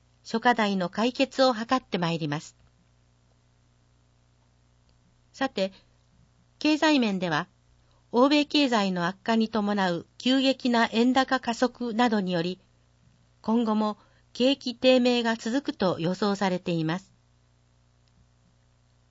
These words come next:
本市を取り巻く環境も依然として厳しい状況にありますが、安心安全で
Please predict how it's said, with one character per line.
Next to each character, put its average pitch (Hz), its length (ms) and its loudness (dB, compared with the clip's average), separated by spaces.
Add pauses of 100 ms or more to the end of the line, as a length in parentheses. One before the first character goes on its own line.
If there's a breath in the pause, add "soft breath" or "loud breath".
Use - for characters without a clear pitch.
(120)
本 254 280 2
市 - 180 -4
を 208 80 0
取 220 220 0
り - 20 2
巻 240 180 -2
く 202 80 -16
環 226 260 0
境 233 220 0
も 220 220 -4 (320 soft breath)
依 190 100 -4
然 277 240 4
と 285 120 0
し - 100 -8
て 269 380 0
厳 240 240 -2
し 254 200 0
い 196 60 -2
状 240 180 4
況 247 220 2
に 240 120 2
あ 240 60 2
り 247 100 2
ま 247 120 -2
す - 120 -10
が、 208 180 -2 (1200)
安 226 240 0
心 220 420 -6 (280)
安 226 260 2
全 233 260 0
で 214 200 -4